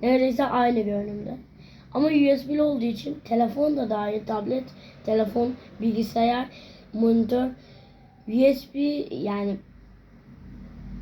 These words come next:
ne bileyim, bir herhangi bir jack girişi olan,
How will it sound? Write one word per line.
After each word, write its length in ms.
ne 180
bileyim, 280
bir 560
herhangi 760
bir 220
jack 460
girişi 380
olan, 500